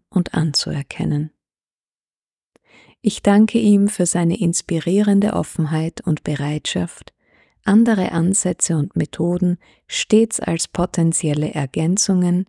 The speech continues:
und Weiterentwicklung anzusehen. So entstanden auch unsere gemeinsamen Seminare, in denen wir die Contact Improvisation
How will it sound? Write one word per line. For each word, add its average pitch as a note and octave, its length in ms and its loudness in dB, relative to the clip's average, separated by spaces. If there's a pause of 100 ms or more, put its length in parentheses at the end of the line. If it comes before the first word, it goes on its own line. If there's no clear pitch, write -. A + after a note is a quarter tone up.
(280)
und A#3+ 240 2
Weiterentwicklung D#3+ 1000 -2
anzusehen. D3+ 840 -4 (1000)
So - 280 2
entstanden G3 680 2
auch F3+ 420 -2
unsere D#3+ 420 0
gemeinsamen E3+ 760 0
Seminare, E3 800 0 (760)
in F#3 160 4
denen F3 400 4
wir E3 140 2
die - 140 -6
Contact G#3 500 0
Improvisation D#3 1080 -2